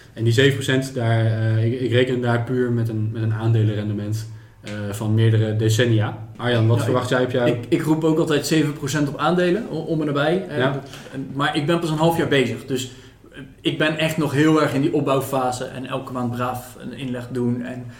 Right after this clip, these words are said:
Speaker 2: dus ik, daar ben ik nog lang niet. En ik ben gewoon nu lekker aan het inleggen en die zeven procent haal ik dus ook nog lang niet. Eh, ik hoop over tien jaar te kunnen zeggen dat ik gemiddeld in de afgelopen tien jaar zeven procent heb behaald.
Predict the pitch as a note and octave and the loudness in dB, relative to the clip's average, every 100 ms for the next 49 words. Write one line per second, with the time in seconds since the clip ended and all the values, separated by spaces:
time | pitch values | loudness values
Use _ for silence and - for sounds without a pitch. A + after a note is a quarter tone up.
0 | - - C3 - - D#3 D#3+ D#3 F3+ F3+ | -20 -8 -6 -6 -8 -8 -2 0 4 4
1 | F3 D#3+ F#3 F#3 E3 C#3 A#2 C#3 C3 D3 | 4 2 2 4 4 2 0 -2 -2 -2
2 | D3 D3+ D3 D#3 D3+ D3 C#3+ C3+ D#3 D#3 | -2 0 2 2 2 0 -2 -4 -2 0
3 | D3 - C3+ B2+ B2+ C#3 - B2+ B2+ A#2+ | 0 -2 -6 -4 -2 -2 -2 -2 -2 -2
4 | B2+ B2+ C3+ C3 A#2+ A#2+ A#2 A#2 C3 A#2+ | -4 0 0 0 -2 -2 -2 0 0 0
5 | B2 - - - - - - C#3 C3+ E3+ | 0 -2 -10 -18 -20 -16 -10 -2 2 4
6 | D3 C3+ E3 D#3+ C#3 - C#3 C3+ C3+ C3 | 4 0 2 2 0 0 0 0 0 0
7 | C3 - C#3+ C#3+ C#3 C3 C3+ B2+ C3+ A#2+ | -2 0 0 2 0 -6 -8 -4 -2 -2
8 | A#2 C3+ B2 A#2 A#2+ - - A2+ - C3+ | 0 2 4 2 -2 -8 -6 -6 -4 -2
9 | C3+ A2+ A2+ A2 A2 | -2 -2 -8 -12 -14